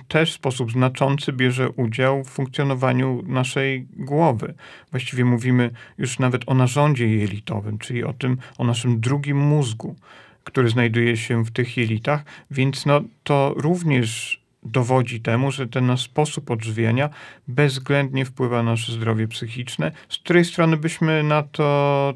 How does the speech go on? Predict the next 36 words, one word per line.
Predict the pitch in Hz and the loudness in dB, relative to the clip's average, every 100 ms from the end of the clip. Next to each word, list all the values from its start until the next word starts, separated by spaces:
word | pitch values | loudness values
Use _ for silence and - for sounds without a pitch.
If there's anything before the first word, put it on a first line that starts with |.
| 131 | -2
nie | 156 160 | 0 0
spojrzeli. | - 123 107 117 110 - | -2 -2 -2 -2 -4 -4
A | 120 | -6
propos, | 131 131 139 131 - - - _ - | -4 -2 -2 -4 -10 -20 -20 _ -14
a | 127 | -8
propos | 135 131 127 | -6 -4 -2
właśnie | 131 - | -2 -2
jakichś | 117 123 - | -6 -8 -10
przekąsek, | - 131 156 160 147 135 - - - | -8 -2 0 0 0 -2 -6 -20 -6
to | - | -2
są | 131 160 170 | 2 4 4
też | 151 | 2
takie | - 135 120 | -2 -4 -2
badania, | 120 113 120 160 | 0 2 2 2
które | 160 143 135 | 0 -2 0
na | 135 | -2
przykład | 131 135 135 | -4 -6 -4
mówią | 139 131 131 | -2 0 0
o | 127 | 0
tym, | 127 117 | 0 -2
że | 120 131 | -2 -2
orzechy | 127 131 117 113 123 - - - - - | 0 2 0 -2 -12 -14 -20 -20 -20 -4
albo | 117 113 127 | -2 2 0
gorzka | 123 135 - 131 | 0 -2 -2 -4
czekolada, | 117 127 120 104 92 95 | -4 0 2 2 0 -6
taka, | 113 131 | -6 -6
powiedzmy | 120 131 127 127 | -2 -4 -2 -4
sobie, | - 117 120 113 110 _ _ - - | -2 -2 -2 -4 -10 _ _ -18 -6
siedemdziesiąt | 127 120 117 123 123 120 113 | -2 0 0 -2 -2 -4 -4
plus, | 117 113 104 - | -2 -2 -2 -8
osiemdziesiąt | 113 - 117 113 113 117 107 | -8 0 0 2 0 -2 -6
procent | - 110 113 175 - - - - - | -4 -6 -4 -8 -8 -14 -20 -16 -6
kakao, | 127 123 120 120 147 151 - - - | -6 -2 0 2 2 -2 -20 -16 -6
działają | 123 139 143 147 | 0 4 4 4
po | 147 | 0
prostu | 147 147 - 143 | 0 -2 -2 -8